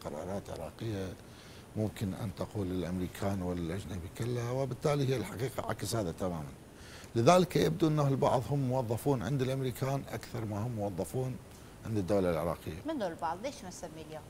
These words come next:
Speaker 1: طبعًا أنا أسميهم الآن بعض السياسيين الذين يعملون لصالح أمريكا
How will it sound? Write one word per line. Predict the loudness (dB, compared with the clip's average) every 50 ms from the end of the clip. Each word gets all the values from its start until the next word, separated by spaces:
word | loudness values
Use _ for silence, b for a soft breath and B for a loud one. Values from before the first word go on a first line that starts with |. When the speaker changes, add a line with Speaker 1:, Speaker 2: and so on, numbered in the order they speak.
| -14 0 10
Speaker 1:
طبعًا | 10 10 12 12 10 10
أنا | 10 10 8
أسميهم | 8 6 6 4 4 6 4 4 4 2 0
الآن | -2 -2 -2 0 0 0 0 4
بعض | 4 4 4 4 2
السياسيين | 2 2 4 4 4 2 2 2 2 2 0 0 2
الذين | 0 2 2 2 2
يعملون | 2 0 2 2 0 2 2 2 2 2
لصالح | 2 2 2 4 4 2 2 0
أمريكا | -2 0 0 0 0 0 -4 -6